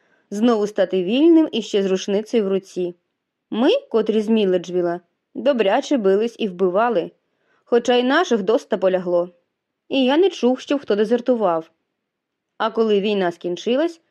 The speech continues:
нам і дали волю. Я ось ногу втратив і око, але не шкодую". "Ох", тільки й видихнула з себе Скарлетт. Вона спробувала пригадати, що чула про звільнених з Міледжвільської в'язниці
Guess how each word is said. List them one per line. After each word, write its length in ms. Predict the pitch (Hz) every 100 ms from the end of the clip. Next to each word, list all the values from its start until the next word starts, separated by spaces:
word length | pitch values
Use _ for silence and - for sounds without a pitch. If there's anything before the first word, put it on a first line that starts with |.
| _ _
нам 260 | 196 233 269
і 20 |
дали 260 | 262 285 302
волю. 340 | 180 160 180 _ _ _ _ _ _ _ -
Я 180 | 262 339
ось 240 | 285 -
ногу 200 | 339 349
втратив 480 | 226 - 175 165 165
і 140 | 254 262
око, 420 | 170 165 185 180 _ _ _ _ _
але 260 | 392 359 220
не 80 |
шкодую". 500 | 185 - 175 175 180 - _ _ _ _ _ _ _
"Ох", 560 | 262 320 339 262 - - _ _
тільки 320 | 262 233 208
й 60 | 190
видихнула 520 | 220 269 294 294 240
з 40 |
себе 320 | - 180 175
Скарлетт. 600 | 185 - 165 165 175 170 _ _ _ _ _ _ _ _ _ _ _
Вона 340 | 180 285 440 508
спробувала 580 | - 302 269 262 254
пригадати, 760 | 247 240 247 220 208 160 170 180 _ _ _
що 300 | - - 202
чула 380 | - 277 269 202
про 200 | 196 208
звільнених 560 | 202 254 240 208 202 -
з 120 | 190
Міледжвільської 720 | 196 190 196 190 190 - 196
в'язниці 640 | 202 208 240 214 - 170